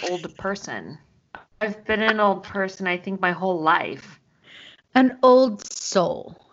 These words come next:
Speaker 1: Okay, they say that. I think that's, like, a cool way of saying that. I think I'm just old.
Speaker 2: I don't think there's an age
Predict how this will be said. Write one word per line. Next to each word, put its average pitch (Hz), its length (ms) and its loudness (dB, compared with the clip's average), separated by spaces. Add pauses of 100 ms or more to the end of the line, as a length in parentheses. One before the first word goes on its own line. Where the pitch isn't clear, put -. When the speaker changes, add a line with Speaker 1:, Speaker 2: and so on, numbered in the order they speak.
(480)
Speaker 1:
Okay, 226 320 2
they 202 240 4
say 233 520 2
that. 147 460 4 (100)
I 202 120 0
think 220 240 -4
that's, 220 240 0
like, 240 140 -2
a 190 100 0
cool 180 460 -6
way 214 200 -2
of 220 100 -6
saying 226 380 -6
that. 220 340 -2 (800)
I 196 80 -2
think 208 180 -4
I'm 220 120 -2
just 214 220 -2 (100)
old. - 400 -8 (640)
Speaker 2:
I 247 260 4
don't 269 100 -6
think 320 200 0
there's 311 260 2
an 269 160 -6 (140)
age 208 420 0